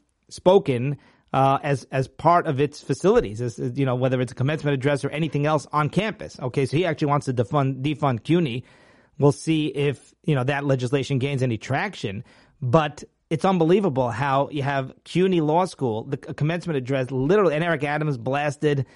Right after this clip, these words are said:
this Fatima Muhammad, and, uh, others have condemned her as well. But then you have a bunch of students and faculty in cuny Law School who are defending her and saying this is not anti-Semitic. I mean,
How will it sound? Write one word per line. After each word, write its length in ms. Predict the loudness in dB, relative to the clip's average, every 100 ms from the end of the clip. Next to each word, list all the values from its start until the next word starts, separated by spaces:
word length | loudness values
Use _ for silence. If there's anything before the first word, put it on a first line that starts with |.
| -20 _ _
this 160 | 0 2
Fatima 400 | 0 0 0 2
Muhammad, 560 | 2 2 2 2 0
and, 320 | -2 -4 -4 -6 -12
uh, 120 | -12 -6
others 320 | -2 0 0
have 380 | 0 0 -2 -4 -10 _ _ 0
condemned 400 | 2 2 0 0
her 80 |
as 120 | 0 2
well. 300 | 2 2 2
But 120 | 0
then 120 | -4
you 80 | -2
have 100 | 0
a 80 | 0
bunch 200 | 0 -2
of 60 |
students 380 | 4 4 4 2
and 80 | 0
faculty 460 | 0 0 -2 -2
in 100 | -2
cuny 240 | 0 2 4
Law 140 | 4
School 180 | 2 2
who 80 | 2
are 40 |
defending 460 | 0 -4 -4 0 0
her 120 | 0
and 140 | 0 -2
saying 180 | -2
this 140 | -2 -2
is 60 |
not 180 | -2 -2
anti-Semitic. 1080 | -4 -6 -10 -10 -12 -10 -8 -4 -4 -6 -6
I 60 | -4
mean, 280 | -2 -4